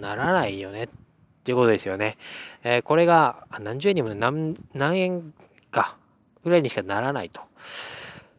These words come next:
で、ただ、これを、お-、置き場をね、ビットコインのところに置いておいたら、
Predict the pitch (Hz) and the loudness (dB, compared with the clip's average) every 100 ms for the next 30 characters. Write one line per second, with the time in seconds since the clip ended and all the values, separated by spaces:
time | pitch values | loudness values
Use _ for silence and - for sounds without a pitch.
0 | - - 123 202 214 170 - 185 196 247 | -10 -8 0 4 6 4 2 2 4 4
1 | 170 135 139 135 135 170 - - 160 156 | 6 6 6 6 2 0 -4 0 2 4
2 | 156 160 127 - 151 165 131 101 131 185 | 2 0 -2 -2 2 0 0 -6 -2 -2
3 | 147 107 113 - 110 117 107 110 180 127 | -2 -4 -6 -4 -4 -4 -4 0 0 0